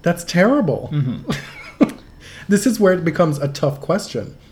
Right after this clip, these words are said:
Speaker 1: Mind you, this question was submitted in advance of the draw.
Speaker 2: Right.
Speaker 1: So maybe Mara Lawson has some kind of crystal ball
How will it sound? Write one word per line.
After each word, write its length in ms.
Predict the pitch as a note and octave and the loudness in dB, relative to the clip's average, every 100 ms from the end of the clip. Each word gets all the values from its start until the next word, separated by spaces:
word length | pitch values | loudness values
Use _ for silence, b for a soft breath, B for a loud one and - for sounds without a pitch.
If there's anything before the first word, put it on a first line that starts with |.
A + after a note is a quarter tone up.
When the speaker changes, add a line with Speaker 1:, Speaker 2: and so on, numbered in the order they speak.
| b - - | b -20 -6
Speaker 1:
Mind 340 | C3+ C#3 A#3 C#3 | 2 4 4 2
you, 100 | B2+ | 0
this 180 | D#3 | -2
question 320 | - F#3 - E3+ | 2 2 4 2
was 160 | D3+ | 2
submitted 580 | E3 D3 D3 C#3+ B2+ A2+ B B B B B - - | 2 2 2 2 -2 -4 B B B B B -18 -2
in 120 | D3+ | 2
advance 600 | D3 A2+ A#2+ C#3 D#3+ C#3+ | 4 2 0 0 0 -2
of 140 | B2+ | -4
the 60 | A#2 | -6
draw. 340 | - G#2+ E2 - | -6 -8 -8 -8
Speaker 2:
Right. 240 | C#3+ C3 | -4 -2
Speaker 1:
So 120 | - D3+ | 4 6
maybe 240 | E3 E3+ | 6 6
Mara 260 | D3+ D3 D3 | 4 4 4
Lawson 360 | C3+ B2+ C3+ | 4 2 -2
has 220 | A2+ B2+ | -4 -6
some 140 | - B2+ | -4 -6
kind 260 | - B2 | -4 -4
of 280 | A#2+ A2+ A2 | -2 -6 -8
crystal 340 | - C#3+ C#3 A2+ | -4 -4 -2 -6
ball 540 | A2+ A#2+ A2 - - | -4 -4 -4 -6 -14